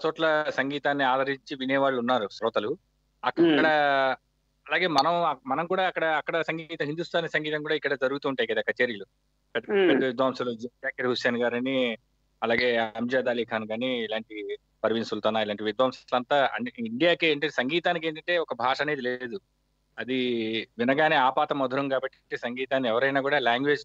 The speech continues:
Speaker 1: తో సంబంధం లేకుండా ఎంజాయ్ చేయొచ్చు. ఆ
Speaker 2: మ్మ్.
Speaker 1: విధంగా నేను ఇండియా మొత్తం మీద ఇప్పుడు మొత్తం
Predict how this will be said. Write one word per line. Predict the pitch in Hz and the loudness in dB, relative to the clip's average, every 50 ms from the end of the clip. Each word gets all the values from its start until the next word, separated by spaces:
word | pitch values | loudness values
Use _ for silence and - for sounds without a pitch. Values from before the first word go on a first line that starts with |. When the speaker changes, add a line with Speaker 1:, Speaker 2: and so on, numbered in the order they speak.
| - | -8
Speaker 1:
తో | - - | -8 -4
సంబంధం | 120 117 120 123 127 123 | -4 -2 -2 -2 -2 -2
లేకుండా | 117 113 - 117 123 127 | -2 -2 -2 -4 -4 -4
ఎంజాయ్ | 107 107 117 117 110 - | -4 -2 -2 -2 -2 -2
చేయొచ్చు. | 92 90 - - 101 110 - - _ _ _ _ _ _ _ _ _ 110 | -4 -6 -6 -8 -10 -10 -10 -12 _ _ _ _ _ _ _ _ _ 2
ఆ | |
Speaker 2:
మ్మ్. | 147 156 | 2 4
Speaker 1:
విధంగా | - 170 170 185 - 151 | 4 4 4 4 4 2
నేను | 139 131 127 127 | 0 -2 -4 -4
ఇండియా | 123 120 - _ _ _ _ _ _ - 147 151 | -8 -10 -12 _ _ _ _ _ _ -2 0 0
మొత్తం | 147 139 127 - - 135 139 | 2 0 0 0 -2 -2 -2
మీద | 139 135 135 | -2 0 0
ఇప్పుడు | 156 156 147 143 131 123 - 127 117 113 | 2 2 2 2 2 0 -2 -6 -6 -4
మొత్తం | 113 113 - _ - 139 135 127 127 127 | -4 -6 -6 _ -2 -2 0 0 -2 -4